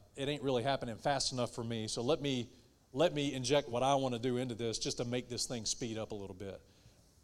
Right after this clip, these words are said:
And that's what happened. Abram compromised. Instead of believing in the promises of God and trusting in the timing of God, Abraham and Sarah act out in their flesh.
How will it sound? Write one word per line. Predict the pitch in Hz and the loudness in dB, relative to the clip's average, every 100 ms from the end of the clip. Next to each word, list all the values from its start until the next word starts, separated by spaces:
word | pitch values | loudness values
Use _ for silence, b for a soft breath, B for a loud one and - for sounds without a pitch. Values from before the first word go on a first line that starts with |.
| - - - - | -20 -20 -20 -4
And | 151 151 | 2 6
that's | 196 | 8
what | 190 113 | 8 8
happened. | 160 175 131 131 | 8 8 6 8
Abram | 175 185 139 | 10 10 4
compromised. | - 170 196 175 156 139 120 107 120 - | 4 6 8 6 4 4 2 0 0 0
Instead | 151 - 214 226 | 6 8 12 10
of | 160 | 10
believing | 156 160 214 240 185 | 8 10 10 8 6
in | 165 | 6
the | |
promises | 147 185 208 247 - 160 | 4 4 6 6 6 4
of | 131 117 | 0 0
God | 123 120 131 147 B B | 2 2 2 -2 B B
and | - 175 | 2 6
trusting | - 226 233 208 | 8 8 8 4
in | 175 | 2
the | 156 | 2
timing | - 202 262 240 156 | 4 6 6 6 4
of | 120 | 2
God, | 127 120 113 127 - B B B B B B B _ _ _ _ _ - | 2 2 2 -2 -6 B B B B B B B _ _ _ _ _ -2
Abraham | 160 175 165 | 4 6 4
and | 131 | 4
Sarah | - 165 160 127 120 - - | 4 6 6 4 2 0 4
act | 156 - | 4 4
out | 160 143 - | 0 0 0
in | 139 | -4
their | 127 113 | -2 -4
flesh. | - 123 120 95 - - - | -4 -4 -2 -2 -2 -4 -8